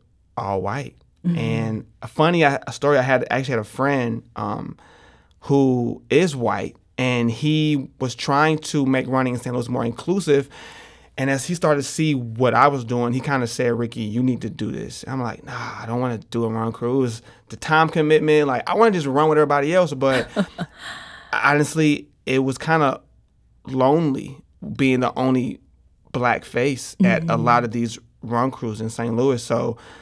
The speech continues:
Speaker 1: um, here we are. I started
Speaker 2: Yeah.
Speaker 1: the, I started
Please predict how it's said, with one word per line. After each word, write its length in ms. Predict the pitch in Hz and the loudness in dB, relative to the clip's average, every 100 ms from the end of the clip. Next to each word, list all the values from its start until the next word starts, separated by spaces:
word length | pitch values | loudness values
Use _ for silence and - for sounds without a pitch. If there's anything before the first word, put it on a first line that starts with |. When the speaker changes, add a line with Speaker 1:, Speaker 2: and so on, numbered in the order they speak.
| - - | -20 -8
Speaker 1:
um, 500 | 113 113 110 107 104 - _ _ _ _ _ - | 0 0 0 -2 -6 -12 _ _ _ _ _ -14
here 140 | 131 | -6
we 160 | 110 113 | -4 0
are. 200 | 131 131 | 0 0
I 40 | |
started 380 | - 170 120 - 160 | 0 0 2 0 -2
Speaker 2:
Yeah. 60 | 120 120 | -2 -2
Speaker 1:
the, 60 | - | -4
I 100 | 110 | -10
started 400 | 113 117 120 123 | -6 -2 -2 -4